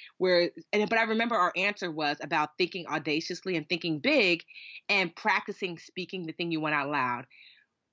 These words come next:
So I spoke something out loud during our last recording, and it, like, came true. And I was like, "Whoa." So I, I, I didn't even remember. So what it was, I,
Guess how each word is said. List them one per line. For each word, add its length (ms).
So 580
I 280
spoke 440
something 320
out 160
loud 520
during 160
our 120
last 260
recording, 500
and 400
it, 140
like, 280
came 200
true. 320
And 100
I 40
was 180
like, 160
"Whoa." 560
So 340
I, 140
I, 260
I 60
didn't 140
even 180
remember. 580
So 300
what 140
it 80
was, 200
I, 120